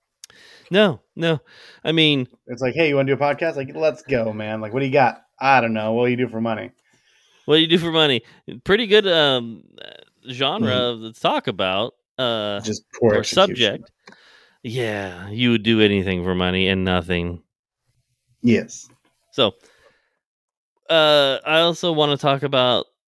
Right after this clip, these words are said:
Speaker 1: your shitting routines.
Speaker 2: <laughs> All right. What does that mean? I mean, like
Speaker 1: W-, well, I, uh, 'cause I'm curious, 'cause I, I know how I am,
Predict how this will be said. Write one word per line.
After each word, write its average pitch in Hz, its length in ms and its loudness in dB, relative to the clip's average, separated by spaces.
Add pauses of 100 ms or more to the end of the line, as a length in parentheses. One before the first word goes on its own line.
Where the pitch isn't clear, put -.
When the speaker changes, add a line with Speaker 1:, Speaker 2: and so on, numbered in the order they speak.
(540)
Speaker 1:
your 135 180 0
shitting 139 420 2
routines. - 640 -4 (720)
Speaker 2:
<laughs> - 540 -6
All 117 160 2
right. 113 340 0 (680)
What 120 160 -4
does 127 140 2
that 139 200 4
mean? 107 400 -2 (120)
I 120 80 0
mean, 131 180 4
like 120 140 0
Speaker 1:
W-, 113 180 -10 (200)
well, 185 280 2 (480)
I, 175 140 2
uh, 143 440 -6
'cause 165 160 -8
I'm 156 100 -8
curious, 170 380 0
'cause 127 260 -4
I, 143 360 0
I 147 140 0
know 135 180 0
how 123 180 0
I 139 260 0
am, 92 420 -4